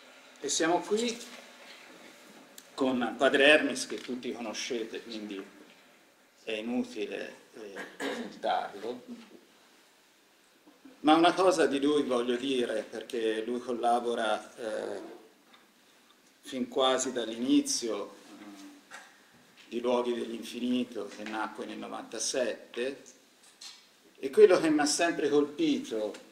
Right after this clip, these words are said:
della, eh, della scrittura, eh, di padre Hermes è la capacità, eh, di parlare col cuore. Da una parte la profondità,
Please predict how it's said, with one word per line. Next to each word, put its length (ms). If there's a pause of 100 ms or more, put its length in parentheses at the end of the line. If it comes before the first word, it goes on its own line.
(120)
della, 800 (140)
eh, 240
della 180
scrittura, 1120 (1200)
eh, 880
di 100
padre 340
Hermes 800 (180)
è 160
la 160
capacità, 960 (720)
eh, 480
di 80
parlare 540
col 160
cuore. 460 (1800)
Da 140
una 160
parte 840
la 140
profondità, 1120